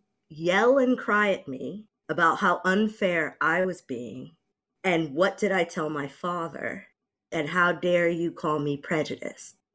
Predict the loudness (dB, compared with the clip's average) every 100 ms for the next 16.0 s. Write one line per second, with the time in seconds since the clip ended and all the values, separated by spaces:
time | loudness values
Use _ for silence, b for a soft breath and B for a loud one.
0 | _ 2 4 4 4 4 2 2 4 6
1 | 6 4 0 -8 0 0 2 -2 -4 -4
2 | -10 0 2 2 0 -2 -2 -4 -6 -12
3 | -6 -2 2 2 0 -2 -6 -12 B B
4 | B B -2 2 2 2 0 0 4 6
5 | 6 4 -2 -6 2 4 4 2 2 0
6 | -2 -4 -8 -6 -4 -2 2 2 2 0
7 | -6 _ _ _ -4 -4 -4 -4 -2 0
8 | 0 -2 -4 -10 -14 -20 b _ _ _
9 | -2 2 4 4 2 2 2 2 0 0
10 | -2 0 -2 -2 -4 -6 -4 0 0 0
11 | -2 -2 -2 -2 -2 -2 -2 -6 -8 -8
12 | -10 -14 -20 _ _ _ _ -2 0 -2
13 | -4 -4 -2 2 2 2 0 -2 -2 -4
14 | -2 -2 0 -2 -2 -6 -6 -2 -2 0
15 | -2 -2 -4 -6 -6 -4 -6 -10 -20 -20